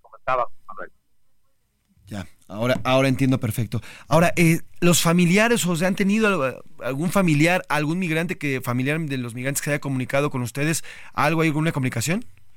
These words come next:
Speaker 1: Bueno, con nosotros propiamente,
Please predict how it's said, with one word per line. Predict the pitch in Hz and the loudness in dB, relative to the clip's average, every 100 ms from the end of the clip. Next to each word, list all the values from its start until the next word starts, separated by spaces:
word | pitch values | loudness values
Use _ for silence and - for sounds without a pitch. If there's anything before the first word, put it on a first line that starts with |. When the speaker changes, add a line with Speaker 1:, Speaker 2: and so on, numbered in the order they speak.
| - _ - - - _ _ _ _ _ _ _ _ _ _ _ _ _ _ _ - | -20 _ -20 -20 -20 _ _ _ _ _ _ _ _ _ _ _ _ _ _ _ -10
Speaker 1:
Bueno, | 131 135 127 120 - - - - | -2 0 0 -6 -12 -16 -16 -6
con | 139 143 | -2 0
nosotros | 135 - 175 180 247 - - | 0 2 0 2 0 0 -2
propiamente, | 180 180 190 165 165 - 190 | -2 2 0 2 -2 -2 -4